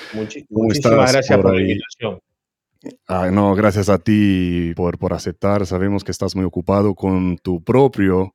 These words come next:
Speaker 2: canal, con tu propio programa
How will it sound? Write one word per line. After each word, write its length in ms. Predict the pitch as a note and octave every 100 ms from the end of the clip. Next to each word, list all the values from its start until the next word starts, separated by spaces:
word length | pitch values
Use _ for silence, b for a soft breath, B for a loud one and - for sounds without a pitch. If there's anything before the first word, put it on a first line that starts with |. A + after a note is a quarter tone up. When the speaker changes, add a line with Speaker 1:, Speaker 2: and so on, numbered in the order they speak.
| _
Speaker 2:
canal, 520 | - F#2 F#2+ G2 G2+ G2+
con 140 | E2+
tu 100 | F2
propio 380 | G#2 G#2 G#2+ F2+
programa 840 | - G2+ F#2 G#2+ G#2+ F2+ G2 -